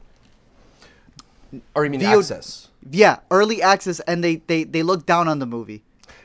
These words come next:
Speaker 1: Yeah. No, I mean, like, I think if you get a pen and paper and it's like,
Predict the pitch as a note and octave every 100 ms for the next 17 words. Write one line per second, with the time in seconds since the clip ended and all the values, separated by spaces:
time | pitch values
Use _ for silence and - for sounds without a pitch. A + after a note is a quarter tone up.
0 | - A2+ D#2 - _ _ _ - G3 F#3
1 | G#3+ F#3+ G3+ - D#3+ F3 F#3 - - C#3+
2 | C#3+ B2 C3 B2+ B2 _ _ _ _ -
3 | A#2+ - - C3 B2+ A#2+ B2+ B2+ B2+ A#2
4 | G#2 - A2+